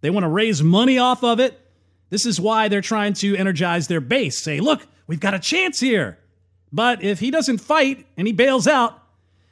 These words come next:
I've got one or two solutions. First solution, nominate Roy Moore as Supreme Court Justice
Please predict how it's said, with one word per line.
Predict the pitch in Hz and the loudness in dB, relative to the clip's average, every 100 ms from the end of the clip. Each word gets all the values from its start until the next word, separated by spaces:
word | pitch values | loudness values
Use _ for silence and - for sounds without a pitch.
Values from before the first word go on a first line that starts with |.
| _ _ _ | _ _ _
I've | 185 208 | -4 -2
got | 262 202 | 0 0
one | 269 294 | 0 0
or | |
two | 302 - 269 262 254 _ _ - | -2 -4 -2 -2 -4 _ _ -10
solutions. | - 240 226 220 - 143 101 92 - _ _ _ _ _ _ _ _ _ - | -4 0 2 0 0 -2 -4 -10 -18 _ _ _ _ _ _ _ _ _ -4
First | 277 311 | -2 0
solution, | - 302 330 - 349 330 - _ _ _ _ | -2 0 0 -2 -2 -2 -6 _ _ _ _
nominate | - 175 294 339 330 320 | -4 0 2 2 2 2
Roy | 262 320 320 | 0 2 2
Moore | 311 330 302 233 | 2 4 4 4
as | 214 - | 2 0
Supreme | 233 - 359 349 | -2 0 4 4
Court | - 330 349 311 | 2 0 0 0
Justice | - 294 294 - 240 - | -2 0 0 0 -2 -2